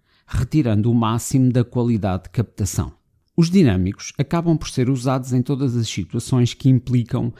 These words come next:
a mobilidade do utilizador do microfone, seja um cantor num concerto ou um palestrante num congresso. Além disso, como já referi, os microfones de condensador necessitam de phantom power,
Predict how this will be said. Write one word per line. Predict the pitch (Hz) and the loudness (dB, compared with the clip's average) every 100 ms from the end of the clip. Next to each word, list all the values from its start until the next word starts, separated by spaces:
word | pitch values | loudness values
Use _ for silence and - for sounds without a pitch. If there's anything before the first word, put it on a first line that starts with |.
| _ | _
a | - 120 | 0 6
mobilidade | 139 160 143 131 107 101 104 | 6 6 4 0 0 -2 0
do | 139 | 0
utilizador | - 131 117 120 110 131 | 2 0 2 0 0 0
do | 127 | 2
microfone, | 127 - 110 - 82 69 - - - _ _ | 2 2 -4 -4 -8 -10 -14 -20 -20 _ _
seja | - - 147 120 | -10 0 2 4
um | 135 | 2
cantor | 131 123 117 95 | 4 2 2 0
num | 113 127 | 2 2
concerto | 151 147 - 151 151 - - - | 2 -2 2 0 0 -6 -14 0
ou | 170 165 156 | 0 2 0
um | 139 | 0
palestrante | 135 120 - - 117 120 120 | 0 -2 -4 -4 0 0 2
num | 120 | 2
congresso. | 117 110 101 80 69 - - _ _ _ _ _ _ | 2 0 0 -2 -8 -16 -20 _ _ _ _ _ _
Além | - 92 95 113 | -8 -2 2 4
disso, | 110 151 - | 2 -2 -6
como | - 120 | -2 0
já | 101 76 | 0 -4
referi, | - - 120 139 - _ _ - | -6 -2 0 0 -4 _ _ -4
os | 123 | 2
microfones | 180 180 160 - 95 90 | 2 2 -2 -2 -2 -4
de | - | -4
condensador | 147 131 131 - 113 131 127 | -2 0 -2 -2 0 0 2
necessitam | 135 - - 135 139 127 | 0 0 -4 -2 0 -2
de | 127 | -2
phantom | - 113 98 110 117 | -2 0 0 0 -2
power, | 117 92 80 71 | -2 -4 -4 -10